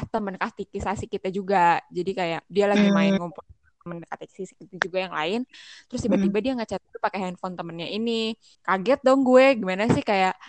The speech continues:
Speaker 1: seorang
Speaker 2: Hmm.
Speaker 1: cewek lagi, lagi gimana sih, lagi sering merhatiin cowok ini, tiba-tiba cowok ini ngechat lo dengan dari, dari handphone orang lain gitu kan, kaget ya. Ya gimana sih, gue balasnya juga gemeteran gitu loh, gimana sih kayak lagi, eh, benih-benih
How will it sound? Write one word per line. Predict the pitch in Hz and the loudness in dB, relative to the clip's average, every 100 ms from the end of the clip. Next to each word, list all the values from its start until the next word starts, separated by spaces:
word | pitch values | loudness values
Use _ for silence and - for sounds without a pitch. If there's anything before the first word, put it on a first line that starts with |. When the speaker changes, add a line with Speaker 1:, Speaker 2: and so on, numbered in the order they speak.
| - _ - | -20 _ -2
Speaker 1:
seorang | 190 185 190 | 0 4 6
Speaker 2:
Hmm. | 208 | 8
Speaker 1:
cewek | 190 165 190 233 _ _ _ - | 6 4 -2 -2 _ _ _ -2
lagi, | 202 196 202 202 - | -2 0 -2 -4 -4
lagi | 202 185 185 | -4 -4 -6
gimana | 190 190 226 | -6 0 2
sih, | 277 | 2
lagi | 220 | 0
sering | 202 220 214 | -2 -2 0
merhatiin | 190 190 202 | 0 0 -2
cowok | 214 202 - | 2 2 2
ini, | 190 226 | 0 -2
tiba-tiba | 254 208 185 220 | 0 -2 2 2
cowok | 240 196 | 4 4
ini | 202 254 226 | 4 0 0
ngechat | 196 - | -2 -2
lo | 190 208 | 0 2
dengan | 220 190 180 180 - - _ 202 | 0 -2 -4 -6 -14 -20 _ 0
dari, | 202 196 - _ | 0 0 -4 _
dari | 202 202 | -2 0
handphone | 226 202 208 196 | 0 2 2 4
orang | 190 190 | 4 6
lain | 185 220 233 | 6 6 4
gitu | 254 | 2
kan, | 262 302 202 | 2 2 2
kaget | 170 170 170 214 190 | 0 0 -2 -2 0
ya. | 175 185 202 - | 0 0 -6 -4
Ya | 214 202 | -2 0
gimana | 196 208 262 | 0 0 2
sih, | 311 247 | 2 2
gue | 262 | 2
balasnya | 285 185 190 - 262 | 4 4 4 2 2
juga | 233 190 | 4 4
gemeteran | 208 208 233 247 240 | 2 2 4 4 4
gitu | 247 269 | 4 4
loh, | 240 | 6
gimana | 240 240 - | 6 8 6
sih | 320 | 6
kayak | 233 220 - | 2 2 2
lagi, | 214 214 208 - - - - | -2 -2 -8 -10 -14 -6 0
eh, | 220 214 - _ _ - | 2 2 0 _ _ -6
benih-benih | 220 233 262 220 220 226 | 0 2 0 2 4 4